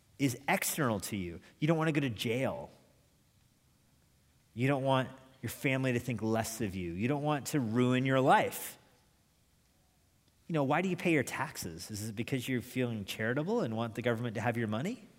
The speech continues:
No, why do you pay your taxes? Well, you pay your taxes because you don't want to go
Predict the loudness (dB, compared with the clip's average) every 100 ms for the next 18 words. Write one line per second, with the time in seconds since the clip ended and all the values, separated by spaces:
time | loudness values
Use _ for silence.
0 | _ _ -20 _ _ _ _ _ _ _
1 | _ _ _ _ _ _ _ _ _ _
2 | _ _ _ _ -8 -2 2 2 2 2
3 | 2 2 2 -4 -4 -8 -10 -8 -6 -2
4 | 0 0 4 2 2 -2 -6 -4 -4 -2
5 | -4 0 0 0 -4 -6 -6 -6 -4 0
6 | 0 0